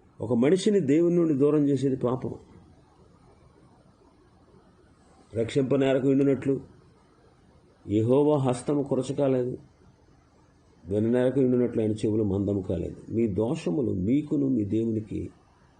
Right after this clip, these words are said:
అడ్డంగా వచ్చాయి, మీ పాపాలు ఆయన ముఖాన్ని మరుగుపరిచాయి అంటాడు. ముఖాన్ని మరుగుపరిచాయి. కాబట్టి దేవునికి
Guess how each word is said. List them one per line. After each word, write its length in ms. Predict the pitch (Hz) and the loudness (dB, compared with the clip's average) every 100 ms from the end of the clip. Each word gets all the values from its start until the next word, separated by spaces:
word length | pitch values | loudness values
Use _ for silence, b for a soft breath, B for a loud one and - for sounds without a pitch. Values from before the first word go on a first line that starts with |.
| _ _ _ _ - | _ _ _ _ -10
అడ్డంగా 580 | 92 95 113 117 113 | -8 -8 -2 0 2
వచ్చాయి, 600 | 98 92 - 73 69 - - - _ _ _ _ _ _ _ 101 | 0 -2 -6 -8 -8 -12 -20 -20 _ _ _ _ _ _ _ -4
మీ 120 | 104 | -4
పాపాలు 760 | 90 117 143 139 90 85 82 - - _ _ _ _ _ _ _ _ _ _ - _ _ | -2 -2 -2 -2 -2 -2 -6 -10 -20 _ _ _ _ _ _ _ _ _ _ -20 _ _
ఆయన 180 | 95 104 | -4 -2
ముఖాన్ని 560 | 98 113 117 160 180 170 | 0 -2 -2 0 2 2
మరుగుపరిచాయి 1000 | 139 131 123 120 101 110 90 85 82 - - | 4 2 2 0 -2 -2 -2 -2 -4 -6 -10
అంటాడు. 420 | - - - - _ _ _ - - - - _ - - - - _ _ _ - - _ - - _ - - | -12 -16 -20 -20 _ _ _ -20 -20 -20 -20 _ -20 -20 -20 -20 _ _ _ -20 -20 _ -20 -20 _ -20 -10
ముఖాన్ని 320 | 95 92 113 95 | -8 -4 -2 0
మరుగుపరిచాయి. 680 | 85 82 73 - - - - - - - _ _ _ - - _ - _ - _ _ - - _ _ _ _ _ _ _ _ | -2 -6 -10 -14 -18 -20 -20 -20 -20 -20 _ _ _ -20 -20 _ -20 _ -20 _ _ -20 -20 _ _ _ _ _ _ _ _
కాబట్టి 240 | 131 165 151 | -4 -2 -2
దేవునికి 1040 | 95 120 165 190 202 180 170 143 156 170 | 2 2 4 2 2 0 2 2 2 -2